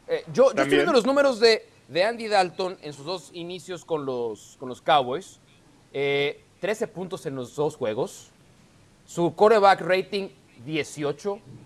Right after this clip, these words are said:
Speaker 1: Un touchdown, tres intercepciones. Andy Dalton es un veterano de esta liga, es un profesional de esta liga,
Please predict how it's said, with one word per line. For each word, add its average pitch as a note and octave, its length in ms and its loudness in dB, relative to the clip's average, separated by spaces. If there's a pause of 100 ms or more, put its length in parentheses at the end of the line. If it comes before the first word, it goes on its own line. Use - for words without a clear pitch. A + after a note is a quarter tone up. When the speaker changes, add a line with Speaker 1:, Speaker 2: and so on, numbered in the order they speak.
(300)
Speaker 1:
Un A3 200 0
touchdown, F#3+ 440 4
tres F3 220 -2
intercepciones. C3 680 -8 (240)
Andy C#4 220 -2
Dalton C4 280 2
es A#3+ 100 -4
un A#3 120 -8
veterano G#3+ 460 0
de A#3 60 2
esta A#3 160 -2
liga, A3+ 280 -2
es F#3 160 -8
un G#3+ 100 -10
profesional F#3 540 -8
de A3 80 -2
esta G#3 180 -8
liga, G3 320 -2